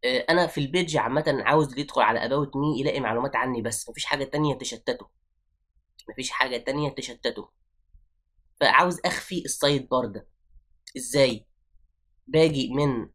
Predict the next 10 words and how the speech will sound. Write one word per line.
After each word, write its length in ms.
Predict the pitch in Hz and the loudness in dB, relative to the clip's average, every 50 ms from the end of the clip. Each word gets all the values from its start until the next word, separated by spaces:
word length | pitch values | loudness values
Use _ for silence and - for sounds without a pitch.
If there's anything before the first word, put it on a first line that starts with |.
| - - | -18 -16
القايمة 380 | - - - - 147 147 139 131 | -16 -10 0 2 2 2 4 2
اللي 120 | 123 117 | 0 -2
في 60 | 113 - | -4 -4
الجنب 320 | 110 107 135 147 151 135 | -4 0 2 2 2 2
اللي 120 | 117 117 | 0 -2
هي 240 | 127 131 127 107 107 | 0 0 0 0 0
page 240 | 117 135 139 135 - | 0 -2 -2 -2 -2
attributes، 1000 | - - - - - - 131 113 110 - 117 151 190 196 - - - - _ _ _ _ _ _ _ _ _ _ _ _ - 131 | -6 -6 -6 -8 -10 -8 -8 -8 -6 -4 -4 -4 -4 -4 -8 -14 -14 -14 _ _ _ _ _ _ _ _ _ _ _ _ -8 -2
وبختار 680 | 139 151 151 - - - - - - - 139 139 135 | 0 2 2 2 0 -4 -6 -6 -2 2 2 2 2
تمبلت 600 | 135 - - - 160 160 156 151 156 156 - _ | 2 -4 2 2 4 4 4 2 0 -2 -4 _